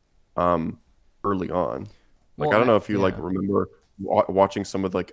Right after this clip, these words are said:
Speaker 1: the initial gameplay, like, like, a couple of years ago. There was, like, there was, like, wall running and, like,
Speaker 2: Mm, mm-hmm.
Speaker 1: um, it was all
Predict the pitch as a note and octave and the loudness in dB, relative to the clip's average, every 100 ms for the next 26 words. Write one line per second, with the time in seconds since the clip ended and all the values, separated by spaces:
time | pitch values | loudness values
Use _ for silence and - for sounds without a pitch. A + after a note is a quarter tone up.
0 | - F#2 F#2 F2+ - G2+ F#2 F#2+ - G#2 | -12 -6 -4 -4 -4 -4 -2 -4 -2 -2
1 | G2 F2+ - - - - - F#2+ D#2+ F#2+ | 0 -2 -6 -20 -20 -14 -8 -6 -6 -6
2 | - F2 F2+ F#2+ G2+ A#2 C3 C3 _ - | -6 -6 -4 -2 0 0 -2 -6 _ -20
3 | _ _ _ _ _ G2+ G#2 G2+ F#2+ - | _ _ _ _ _ 2 2 4 2 0
4 | - _ _ _ _ - A2 G2+ - B1+ | -14 _ _ _ _ -6 -2 -2 -2 -2
5 | D#2+ F#2 G2+ G#2+ G#2+ A2 A#2 A2+ G2 F#2 | 4 4 4 2 4 4 4 2 0 -2
6 | F#2+ F2 - B2+ B2+ A2+ G2 - A2+ B2 | -4 -4 -10 -8 -6 -6 -8 -10 -8 -2
7 | F2 F2 - - - - G2 - | -2 -2 -8 -12 -14 -4 -4 -4